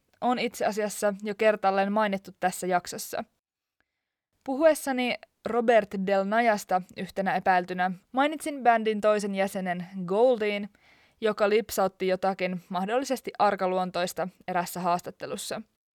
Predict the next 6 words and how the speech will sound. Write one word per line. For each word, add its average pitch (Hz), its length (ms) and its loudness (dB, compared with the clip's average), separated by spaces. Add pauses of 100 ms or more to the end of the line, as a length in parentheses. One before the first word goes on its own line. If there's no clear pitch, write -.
(1200)
Hän 240 220 0
viittasi 294 360 -2
lausunnossaan 240 800 0
Banksyin 202 640 0
nimellä 180 400 -4
Rob, 233 300 2